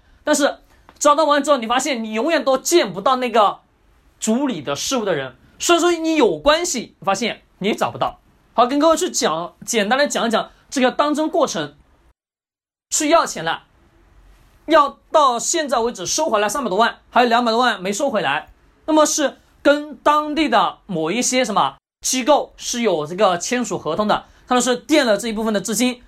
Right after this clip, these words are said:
但是我需要等到这个某某某什么时候给我回款。一般我们去想象一下，跟某一些地方政府的机构去合作的时候，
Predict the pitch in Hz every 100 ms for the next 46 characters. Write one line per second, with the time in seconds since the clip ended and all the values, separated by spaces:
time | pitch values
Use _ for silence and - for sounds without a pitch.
0 | _ 247 247 185 - 240 240 233 175 143
1 | 226 202 - _ _ - 233 233 190 -
2 | _ _ _ _ 175 240 254 254 190 -
3 | _ - _ _ _ _ - 185 196 214
4 | 190 175 139 196 190 135 _ _ _ 285
5 | 302 311 220 240 294 208 175 240 208 196
6 | 175 _ _ _ 311 320 320 _ - 180
7 | 240 277 285 - 349 320 254 269 294 285
8 | 339 262 - 156 160 165 - 269 294 254
9 | 277 170 190 254 226 185 -